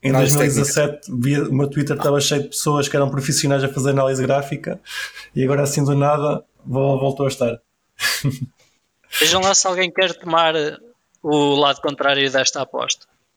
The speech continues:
Speaker 3: Eu deixo aqui no ar.
Speaker 2: Ui.
Speaker 3: Eh,
Speaker 2: Hum.
Speaker 3: para mim, eh, o que está a acontecer agora com DeFi é aquilo que aconteceu em dois mil e dezassete com as I C Os.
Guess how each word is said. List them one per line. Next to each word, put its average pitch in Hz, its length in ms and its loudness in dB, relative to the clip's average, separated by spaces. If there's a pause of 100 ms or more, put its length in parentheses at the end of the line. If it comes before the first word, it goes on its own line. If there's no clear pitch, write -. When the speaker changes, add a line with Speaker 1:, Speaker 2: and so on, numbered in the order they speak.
(400)
Speaker 3:
Eu 131 80 -4
deixo 131 300 0
aqui 135 240 -4
no 127 180 -4
ar. 127 180 -4 (180)
Speaker 2:
Ui. 135 280 0 (680)
Speaker 3:
Eh, 143 440 2 (340)
Speaker 2:
Hum. - 120 -10 (1120)
Speaker 3:
para 160 140 0
mim, 202 480 -4 (840)
eh, 151 220 2
o 139 40 0
que 135 80 -4
está 165 180 2
a 170 40 4
acontecer 170 540 0
agora 165 380 2
com 147 180 -2
DeFi 143 580 0 (760)
é 143 840 2 (200)
aquilo 180 240 -2
que - 100 -4
aconteceu 175 500 0
em 156 80 0
dois 151 200 0
mil 156 160 0
e 151 60 0
dezassete 156 540 0
com 170 100 -2
as 147 140 2
I 151 60 -4
C 139 280 -2
Os. - 400 -6